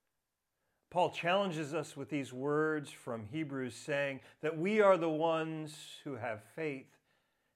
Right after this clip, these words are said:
and who know that our entire beings are being preserved. So friends, whether you're lost or found, whether your heart is full of promise or your head is full of doubt,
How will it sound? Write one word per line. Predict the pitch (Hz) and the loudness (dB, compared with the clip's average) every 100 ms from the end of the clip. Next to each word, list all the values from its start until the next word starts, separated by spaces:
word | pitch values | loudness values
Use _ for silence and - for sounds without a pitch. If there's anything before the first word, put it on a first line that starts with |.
| _ | _
and | 139 | -10
who | 139 160 | -4 -2
know | 151 160 170 175 175 175 | -2 2 4 4 4 0
that | 160 156 | -2 -2
our | 151 139 139 | -2 -2 -2
entire | 127 - 143 131 | -4 -6 -2 -2
beings | 113 120 165 160 160 156 151 143 | -4 -6 -4 -2 -4 -4 -6 -8
are | 120 | -8
being | 113 139 139 135 127 120 - _ - | -6 -6 -6 -6 -6 -8 -14 _ -14
preserved. | 120 101 98 95 87 85 _ _ _ _ _ _ _ _ _ _ _ | -12 -10 -8 -8 -8 -14 _ _ _ _ _ _ _ _ _ _ _
So | - | -6
friends, | 151 180 165 143 | -2 0 0 2
whether | 143 135 | 0 0
you're | 120 | -2
lost | 110 135 135 139 - | -2 0 2 0 -4
or | 135 113 | -8 -8
found, | 107 - 135 135 131 | -6 -6 -4 -4 -2
whether | 127 123 | -2 -2
your | 120 117 | -4 -4
heart | 120 156 151 147 | 2 4 4 0
is | 113 | -12
full | - 139 127 | -10 -8 -6
of | 113 | -8
promise | - 147 147 147 - - - | -4 -2 -2 -6 -14 -20 -6
or | 131 | 0
your | 127 110 | 0 0
head | 165 165 | 0 0
is | 151 120 | -2 -4
full | - - 156 131 | -12 -6 -4 -2
of | 107 | -4
doubt, | 135 139 143 | 0 0 0